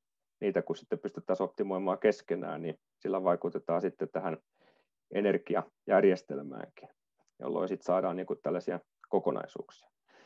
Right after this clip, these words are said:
Mutta summa summarum, joku, jokin liima tarvitaan tuonne kentälle,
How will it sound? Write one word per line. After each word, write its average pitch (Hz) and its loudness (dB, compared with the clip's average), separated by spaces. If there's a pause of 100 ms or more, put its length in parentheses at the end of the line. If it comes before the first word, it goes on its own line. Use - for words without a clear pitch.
(160)
Mutta - 0 (200)
summa 120 2
summarum, 120 6 (540)
joku, 135 6
jokin 113 4
liima 127 4
tarvitaan 92 4 (360)
tuonne 101 2 (320)
kentälle, 92 4